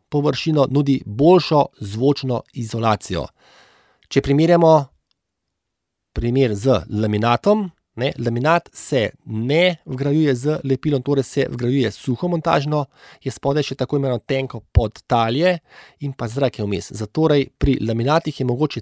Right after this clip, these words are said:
tega zvoka malce več. Torej, svetujem vam troslojni parket s sistemom lepljenja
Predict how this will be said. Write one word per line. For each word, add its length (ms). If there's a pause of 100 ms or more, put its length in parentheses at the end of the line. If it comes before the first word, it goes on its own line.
tega 340
zvoka 540
malce 720
več. 380 (260)
Torej, 320
svetujem 420
vam 200 (540)
troslojni 640
parket 520
s 280 (160)
sistemom 560
lepljenja 560